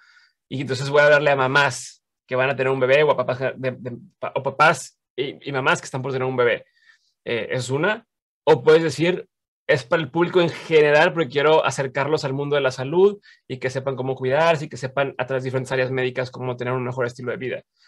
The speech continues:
Entonces, de entrada, tienes que definir cuál es tu audiencia y otra vez regresa al tema de cómo lo hago relevante, eh, para esa audiencia. ¿Sí? O sea, ¿qué, esa audiencia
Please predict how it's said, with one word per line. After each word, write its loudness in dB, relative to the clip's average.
Entonces, 0
de -4
entrada, 4
tienes 0
que -2
definir -2
cuál 2
es 0
tu -6
audiencia -2
y -2
otra -2
vez 2
regresa 0
al -4
tema -4
de -4
cómo -2
lo 4
hago 4
relevante, -2
eh, -4
para 2
esa -2
audiencia. -4
¿Sí? -12
O -6
sea, -6
¿qué, -8
esa -2
audiencia 0